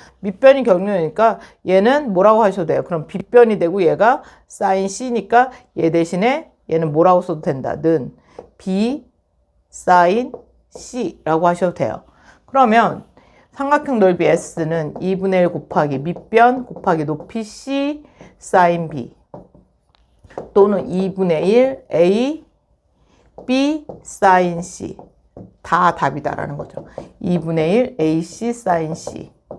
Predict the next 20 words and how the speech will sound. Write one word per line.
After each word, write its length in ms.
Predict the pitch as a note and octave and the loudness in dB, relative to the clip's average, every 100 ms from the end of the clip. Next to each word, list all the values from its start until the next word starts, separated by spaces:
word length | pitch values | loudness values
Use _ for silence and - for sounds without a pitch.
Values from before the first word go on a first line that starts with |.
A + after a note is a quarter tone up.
| - _ - | -20 _ -2
사인 380 | - F#3+ F#3 E3+ | 2 2 0 -6
B 320 | - B2+ B2+ _ _ _ _ _ | -10 -14 -14 _ _ _ _ _
또는 420 | - G3+ B3 A#3+ | -2 2 2 0
이분의 500 | E3 F3 D#3+ D#3+ D#3+ | -2 -6 -4 -4 -2
일 160 | A3 A#3+ | -2 0
A 300 | D3 D#3 D#3+ | 0 0 -2
B 160 | A#3 B3 | -4 -4
사인 400 | B3 G3 F#3+ F3 | 0 2 2 -2
C가 1300 | - - - _ _ _ _ _ _ _ _ _ - | -8 -12 -12 _ _ _ _ _ _ _ _ _ -2
되는 220 | F3+ C#3 | 0 0
거죠. 280 | C3+ B2 - - - - | -2 -6 -8 -18 -20 -4
물론 720 | B3+ D4+ C#4 C#4 F3+ - - _ _ | 2 6 6 4 0 -8 -18 _ _
이 240 | A#3+ C4 | -6 -6
선을 480 | - F4+ D#4+ E4 - | -4 -4 -2 -2 0
이렇게 280 | B3+ D4+ D4+ | 0 0 0
그신다면 880 | A#3 A3 G3+ E3+ D3 F#3 F3+ C3 - _ _ _ _ _ | 0 2 2 2 0 0 0 -2 -12 _ _ _ _ _
C를 460 | - - D#4 D#4 C#4+ | -14 -4 -2 0 0
밑변으로 640 | F#3 - A3+ A3 G#3+ G3 | 0 0 2 4 4 4
해서 400 | G3 F#3 F#3 B3+ | 4 4 4 4
하시면 720 | C4 C4+ C4 B3+ G3 G#3+ D#3 | 4 2 0 0 0 0 0